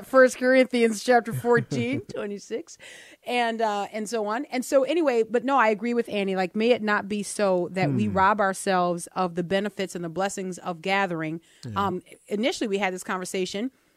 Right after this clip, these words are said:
Speaker 1: because people were forsaking the assembly.
Speaker 2: Yeah.
Speaker 1: Uh, you know, n-, choosing not to gather. And so now it has escalated to, okay, maybe you can gather, maybe you can't, but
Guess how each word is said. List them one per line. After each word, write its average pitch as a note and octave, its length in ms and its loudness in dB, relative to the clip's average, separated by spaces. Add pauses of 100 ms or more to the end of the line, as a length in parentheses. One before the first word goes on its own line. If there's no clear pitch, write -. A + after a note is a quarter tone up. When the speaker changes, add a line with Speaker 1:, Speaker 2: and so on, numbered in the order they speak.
(120)
Speaker 1:
because A3+ 180 -4
people B3+ 220 -2
were G3 220 2
forsaking A3 560 -4
the G#3+ 60 -2
assembly. C4+ 520 -4 (180)
Speaker 2:
Yeah. G2 260 -6
Speaker 1:
Uh, G2 100 -4 (180)
you A3 160 -6
know, G3+ 240 -2
n-, G#3 100 -6 (180)
choosing A#3+ 340 -2
not G#3 180 -2
to G#3+ 80 -4
gather. F#3+ 380 0
And E3 120 -6
so G#3 140 -6
now G3 240 0
it G#3+ 80 -4
has F#3+ 100 -4
escalated F#3 540 -4
to, F3+ 220 -4
okay, F3 360 -4 (300)
maybe G3+ 240 -6
you G#3 80 -8
can F#3 140 -8
gather, F3 260 -2
maybe F3+ 180 -6
you F3 60 -8
can't, E3+ 400 -8
but E3 160 -10